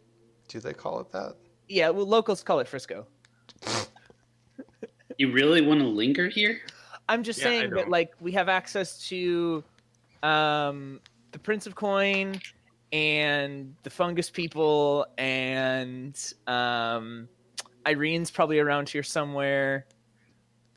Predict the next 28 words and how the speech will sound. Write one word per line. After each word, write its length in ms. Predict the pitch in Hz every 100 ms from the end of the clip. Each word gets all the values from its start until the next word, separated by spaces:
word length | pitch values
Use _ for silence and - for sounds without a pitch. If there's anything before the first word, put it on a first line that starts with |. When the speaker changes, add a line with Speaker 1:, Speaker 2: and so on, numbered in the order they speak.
| _ _ _ _ _ _ -
Speaker 2:
I'm 140 | 220
just 160 | 220 -
saying, 200 | 233 190
like, 180 | 180 180
it 160 | 180 - - - _ -
Speaker 3:
True 260 | 143 127 120
Church. 840 | - 190 180 175 170 170 165 160
Speaker 2:
True 80 | 185
Church. 960 | - 175 170 175 175 165 - - - _ _ _ _ _ - - 269
Lots 360 | 165 180 175 185
of, 140 | 180
lots 220 | 208 208
of 80 | 202
fun. 440 | 180 160 151 151 - - -
Speaker 1:
Alabaster 540 | 127 160 160 147 139
Speaker 2:
Um, 60 | 120
Speaker 1:
Ravenwood. 720 | 139 143 139 139 135 135 135 127 _ - 160
Speaker 2:
Alabaster 380 | 156 147 135
Ravenwood, 800 | 123 139 160 165 160 160 156 156
the 80 | 139
Valor 300 | 131 127 123
of 120 | 123 -
Jux. 420 | 180 170 160 - - - _ - 180
Jux 320 | - 262 -
is 80 | 370
a 60 | 392
happening 460 | 262 285 - 302 285
place, 560 | 285 320 127 - -